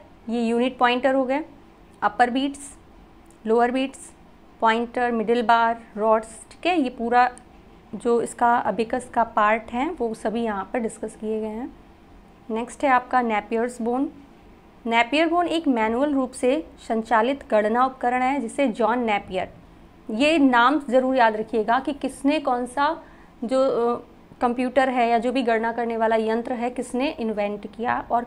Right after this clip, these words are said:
कब इन्वेंट किया वो इतना ज़रूरी नहीं है, but इन्वेंट करने वाले का नाम आपको पता होना चाहिए। तो नेपियर्स बोन्स को किसने किया है? जॉन नेपियर ने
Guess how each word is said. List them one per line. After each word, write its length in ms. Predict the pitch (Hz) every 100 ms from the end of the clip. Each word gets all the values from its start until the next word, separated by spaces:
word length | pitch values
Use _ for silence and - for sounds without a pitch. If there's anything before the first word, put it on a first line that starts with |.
| -
कब 140 | 294 294
इन्वेंट 400 | 302 285 294 277
किया 120 | 302
वो 160 | 254 247
इतना 220 | 254 254
ज़रूरी 320 | 240 214 226
नहीं 320 | 220 190 214
है, 100 | 254
but 220 | 277 294 330 - - - -
इन्वेंट 580 | 254 262 262 240 247 262
करने 280 | 240 233 220
वाले 220 | 214 214
का 120 | 247
नाम 360 | 247 202 202 208
आपको 260 | 196 -
पता 240 | 214 202 196
होना 240 | 202 202
चाहिए। 340 | 190 214 240 320 - - - -
तो 60 | 269
नेपियर्स 540 | 240 320 254 285 285
बोन्स 240 | 262 277
को 320 | 277 285 285 277
किसने 340 | 269 254 269
किया 240 | 269 269
है? 160 | 254 302
जॉन 260 | 254 240 226
नेपियर 420 | 226 226 240 240
ने 180 | 277